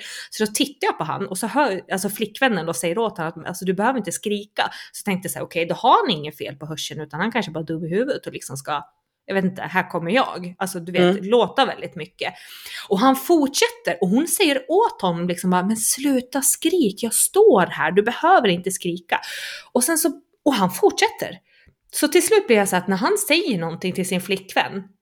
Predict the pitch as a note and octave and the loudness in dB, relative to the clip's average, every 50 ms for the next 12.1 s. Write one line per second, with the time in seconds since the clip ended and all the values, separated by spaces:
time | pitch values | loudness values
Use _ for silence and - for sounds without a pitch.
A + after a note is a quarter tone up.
0 | _ _ - C4 B3+ - - C#4 B3+ G3+ G#3 B3+ A#3+ F#3+ E3+ E3+ E3 - F3 A3+ | _ _ -6 -2 -2 0 2 4 4 4 4 2 0 -2 -2 -4 -6 -4 0 2
1 | C4 C4+ B3+ - - - - C3+ C#3+ D#3+ F3 - - F3+ G3 G#3 F#3+ F#3 - C#4+ | 2 2 2 -2 -6 -12 -12 -10 -10 -12 -12 -12 -10 -8 -8 -8 -8 -6 -6 -6
2 | F4 F4+ E4 E4+ F4 E4 D4+ - - F#4 F4 - _ _ D4 B3 G#3 F3 - - | -6 -4 -4 -6 -6 -6 -10 -10 -10 -12 -12 -12 _ _ -6 -4 -4 -4 -6 -10
3 | _ _ _ - D#4+ F#4 F4+ E4 D4+ D#4 E4 E4 - - C4+ D#4+ E4+ D#4 E4 D4+ | _ _ _ 0 2 2 4 4 2 0 -2 -2 -4 -4 -4 -4 -4 -6 -8 -10
4 | D4+ - D4+ C#4+ D4 - B3 C#4 D#4+ D4+ C4 G#3+ - F#3 - - - - - - | -8 -8 -10 -10 -6 -4 -4 -2 -2 -2 -4 -4 -6 -6 -6 -4 -4 -4 -6 -6
5 | - G3 G3+ G3 F#3+ - F3 F#3+ C4+ F#4 F#4 - - - F3 D#3+ - - E3+ F3 | -2 -2 -2 -2 0 0 0 2 4 2 2 2 0 -2 -2 -2 -2 -4 0 0
6 | E3+ E3 - F3 - D#3 D#3 F3 A3 C4 B3+ - D#4+ C4+ - - D#3+ - D#3+ D#3 | 0 -2 -2 -2 -2 0 4 4 2 2 2 0 0 0 2 2 0 0 0 -2
7 | E3 E3 E3 E3+ F3 F#3+ A3+ E4+ G#4+ F4+ G3 - - - - F#3 F#3+ _ _ - | -4 -4 -4 -4 -2 0 0 0 0 -2 -4 -6 -10 -12 -12 -12 -14 _ _ -20
8 | - - - G3 G3+ A3 B3 C#4 C4+ F#3 D3+ D3 - - - - _ - G#3+ D#4 | -20 -2 4 4 6 6 6 4 4 4 4 2 -2 -2 -6 -8 _ -2 0 4
9 | A#4+ C5+ A#4+ G#3+ F3 E3 D#3+ - - _ C4 C4 B3 B3 B3 - A#3+ A3 - - | 6 6 6 6 4 0 -4 -6 -2 _ 4 4 4 2 0 -2 -2 -2 -2 -6
10 | - C4+ D4 D4 C#4+ C#4+ D4 E4 A4+ - A#3+ A3 F#3 E3+ F3+ F#3+ G3 F#3 G3+ F#3+ | -2 2 2 4 4 4 2 0 0 -2 -2 -2 -4 -4 -6 -8 -6 -4 -6 -6
11 | F#3 G3 G3 G#3 G3+ G#3+ G#3 - - F#3 - G#3+ G#3+ - C#4 D#4+ D#4 - - A3 | -6 -6 -4 -4 -4 -4 -4 -8 -12 -8 -6 -6 -4 -2 -4 -4 -4 -2 0 4
12 | G#3 | 6